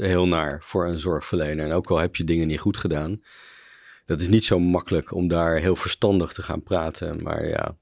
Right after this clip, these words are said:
het tuchtcollege heeft wel gelijk dat de, zo'n zitting heeft ook een zekere, ehm, helende ro-, ja, rol. Hè. Je, het gaat erom dat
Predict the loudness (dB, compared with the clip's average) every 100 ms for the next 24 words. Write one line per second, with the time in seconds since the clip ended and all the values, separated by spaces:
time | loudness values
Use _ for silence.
0 | -14 -10 0 2 2 2 0 0 -6 -14
1 | -6 2 2 2 0 2 2 0 -2 -4
2 | -6 -18 -20 -20 -20 -20 -20 -20 -20 _
3 | -12 -8 -10 -10 -8 2 4 6 4 4
4 | 2 2 0 2 4 4 4 2 2 4
5 | 2 0 -4 -12 -6 -4 -2 -4 -6 -8
6 | -10 _ _ _ -8 0 2 4 4 4
7 | 0 -4 -10 _ _ _ _ _ _ -10
8 | -2 -2 -2 -12 -8 -2 -2 -4 -14 _
9 | 0 4 4 0 -4 -4 -6 -8 -12 -12
10 | -10 -2 0 0 0 2 2 -2